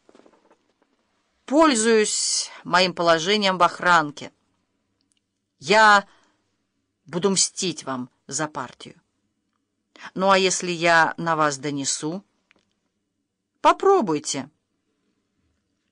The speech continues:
Вот из самого клочковатого облака стали падать полосы хлопотливых дождей. Стрекотать, пришептывать, бить по плитам каменными каплями, закрутивши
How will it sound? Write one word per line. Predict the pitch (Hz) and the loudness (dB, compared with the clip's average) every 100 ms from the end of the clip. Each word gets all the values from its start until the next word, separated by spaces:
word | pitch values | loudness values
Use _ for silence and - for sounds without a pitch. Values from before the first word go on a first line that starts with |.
| _ _ - | _ _ -10
Вот | 170 190 214 214 - - - - - - _ _ | -4 2 2 2 -12 -18 -18 -20 -20 -20 _ _
из | 190 - | -4 -4
самого | - 196 196 208 233 196 | -2 2 2 4 2 2
клочковатого | 165 165 - 175 185 180 165 - | -4 -8 -4 0 0 -2 -8 -6
облака | 190 262 208 165 151 139 - _ _ _ _ | -4 -4 -4 -8 -8 -12 -14 _ _ _ _
стали | - - 208 208 | -10 0 0 0
падать | 208 214 214 202 202 _ _ _ | 2 2 2 0 -6 _ _ _
полосы | 220 240 214 208 | -2 0 0 -4
хлопотливых | 196 185 175 160 170 175 170 | -6 -6 -2 -4 -4 -10 -8
дождей. | 156 151 139 143 143 139 _ _ _ _ _ - | -8 -8 -10 -14 -14 -18 _ _ _ _ _ -18
Стрекотать, | - 196 185 160 151 - 302 185 - | -8 -6 -2 -2 0 2 2 2 -6
пришептывать, | 160 - 220 214 - 170 165 - - _ _ _ | -10 -6 -2 -2 -2 -8 -8 -8 -20 _ _ _
бить | 135 135 214 277 254 | -18 -6 0 0 -2
по | - 202 | 0 0
плитам | 214 226 226 202 185 _ - | 0 -4 -2 -4 -6 _ 0
каменными | 202 202 190 185 180 | 2 2 0 -8 -8
каплями, | 180 170 156 151 156 147 156 _ _ _ _ | -8 -6 -6 -6 -14 -14 -18 _ _ _ _
закрутивши | 180 208 220 208 196 - 240 - 208 185 | 0 0 2 -2 -2 0 0 0 -2 -2